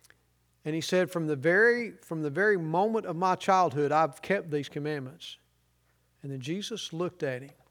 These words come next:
I can't imagine that look at Jesus that must have penetrated down to the man's very depth of his being. And he said to him, "You lack one thing. Go and sell everything that you have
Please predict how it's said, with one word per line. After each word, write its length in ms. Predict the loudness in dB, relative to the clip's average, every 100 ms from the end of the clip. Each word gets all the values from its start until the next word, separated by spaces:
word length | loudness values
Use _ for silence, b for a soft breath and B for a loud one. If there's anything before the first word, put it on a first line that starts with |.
| _ _ _ _ _ -12
I 40 |
can't 200 | -6 -4
imagine 460 | -2 0 0 -2 -8
that 180 | -6
look 260 | -2 -2 -4
at 100 | -12
Jesus 640 | -10 -10 -10 -14 -12 -14 -14 _ _ _ -2
that 160 | -2 0
must 240 | -2 -2
have 100 | -8
penetrated 600 | -4 -4 -2 0 -2 0
down 240 | -2 -2 -4
to 60 |
the 100 | -6
man's 400 | -4 -2 -2 -4
very 400 | 0 0 2 -2
depth 480 | -4 0 0 -2 -10
of 40 |
his 140 | -10 -8
being. 520 | 0 0 0 -8 -14 b b b b b b
And 100 | -10
he 60 | -6
said 300 | 0 0 0
to 80 |
him, 100 | -6
"You 140 | -4 -2
lack 240 | -2 -4
one 340 | -6 -6 -6 -6
thing. 400 | -8 -8 -12 -20 _ _ _ _ _ _ _ -20 _ -8
Go 280 | 2 2 2
and 100 | -2
sell 300 | 0 0 0
everything 500 | -4 -6 -8 -8 -8
that 120 | -10
you 160 | -10 -10
have 340 | -12 -14 -18